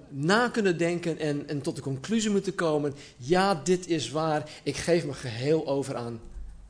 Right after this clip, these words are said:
de God van de Bijbel." Maar men vertikt het. Jezus sprak tegen de weerbarstige ongelovigen in Mattheüs elf over hoe het voor steden zoals Sodom en,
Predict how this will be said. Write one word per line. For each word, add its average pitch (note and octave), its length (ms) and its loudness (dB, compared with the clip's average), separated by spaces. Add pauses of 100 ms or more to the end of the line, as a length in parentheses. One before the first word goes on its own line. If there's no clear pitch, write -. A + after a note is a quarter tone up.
(800)
de - 100 -16
God - 240 -12
van A2+ 140 -10
de A2 60 -8
Bijbel." A2 420 -10 (300)
Maar D#3 200 -2
men F#3+ 160 0
vertikt - 400 -10
het. - 300 -6 (2250)
Jezus B3 480 8
sprak A3 300 2
tegen F#3+ 340 0
de E3 100 0
weerbarstige E3+ 720 0
ongelovigen E3 720 0
in C#3+ 80 0
Mattheüs D3+ 540 2
elf D3+ 520 2 (440)
over D#3 480 4 (140)
hoe A#3 260 4
het F#3 200 0
voor D#3 280 -4
steden E3+ 800 0
zoals C3+ 640 0
Sodom F3 560 2 (320)
en, B2+ 300 -4